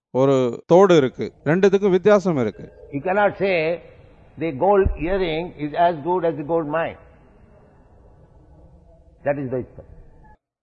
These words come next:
Speaker 1: அந்த தோடு ஆனது ஒரு தங்க சுரங்கம் போலவே அப்படின்னு சொன்னோம்னா, அது சரியில்லை. அது வித்தியாசம் உள்ளதுன்றதுனால, அது துவைத்தா.
Speaker 2: So in this way, as so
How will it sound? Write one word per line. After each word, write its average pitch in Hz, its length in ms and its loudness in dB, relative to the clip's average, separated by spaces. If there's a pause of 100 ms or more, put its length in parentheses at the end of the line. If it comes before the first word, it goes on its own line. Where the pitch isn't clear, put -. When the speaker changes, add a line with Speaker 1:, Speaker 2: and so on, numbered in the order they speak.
Speaker 1:
அந்த 143 260 -4
தோடு 214 440 4
ஆனது 156 520 0 (340)
ஒரு 139 240 0
தங்க 214 340 4
சுரங்கம் 202 580 2
போலவே 185 600 4 (180)
அப்படின்னு 147 320 0
சொன்னோம்னா, 156 680 -2 (880)
அது 147 260 0
சரியில்லை. 143 560 0 (1900)
அது 147 220 2
வித்தியாசம் 180 520 2
உள்ளதுன்றதுனால, 151 800 0 (240)
அது 139 280 2
துவைத்தா. 143 440 2 (960)
Speaker 2:
So 139 80 -8
in 165 260 -10
this 196 220 -8
way, 117 320 -4 (600)
as 127 180 -8 (100)
so 165 180 -6